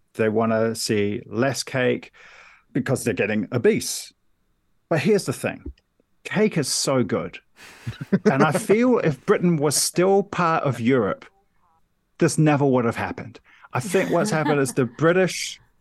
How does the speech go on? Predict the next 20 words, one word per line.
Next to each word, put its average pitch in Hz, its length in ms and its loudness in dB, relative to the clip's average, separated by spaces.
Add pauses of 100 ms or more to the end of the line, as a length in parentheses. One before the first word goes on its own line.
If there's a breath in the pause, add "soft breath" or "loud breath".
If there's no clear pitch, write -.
(280)
have 143 380 -2
been 123 440 2
stuck - 560 -2
with 127 200 -2
just 180 500 -2
British 139 340 0
cakes - 600 -8 (840)
for, 123 640 0
for 117 400 0 (160)
a 117 100 -2
couple 170 320 -4
of 139 60 2
years 131 340 2
now, 101 340 -2
and 110 140 -2
they're 123 80 0
just - 260 -2
starting 151 360 0
to 131 100 -6
feel 127 540 0